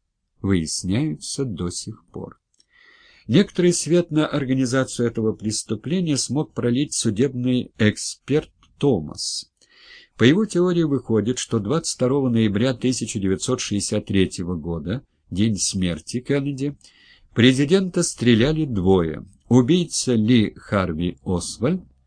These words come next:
сделавший три выстрела из окна книгохранилища, и второй убийца, прятавшийся за пригорком,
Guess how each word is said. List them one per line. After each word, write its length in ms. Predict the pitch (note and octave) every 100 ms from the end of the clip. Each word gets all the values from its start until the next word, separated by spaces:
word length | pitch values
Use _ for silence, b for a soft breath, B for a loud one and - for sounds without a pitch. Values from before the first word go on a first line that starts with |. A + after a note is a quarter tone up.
| _ _ -
сделавший 720 | F#2 F#2 C3 B2 - - B2+
три 400 | - A#2 A#2+ A#2+
выстрела 720 | G2 F2+ A#2 - - A2+ A2
из 300 | - A2+ G2+
окна 480 | A2+ - A2 A2 - -
книгохранилища, 1300 | G#2 G#2+ F#2+ G2+ - A#2 A2+ G#2+ F#2 - - G#2 G2 _ _ _ _ _ _ _
и 100 | F3
второй 460 | G#3+ - F#3+ C#3+ B2+
убийца, 680 | A#2+ G2+ A2 G2+ - - G#2+
прятавшийся 1080 | - A2+ F3 E3 - - D#3 - D3 C#3+ C#3
за 220 | - F#2+
пригорком, 920 | A#2+ C#3 D#3+ F#2+ F#2 E2 - D#2+ D#2+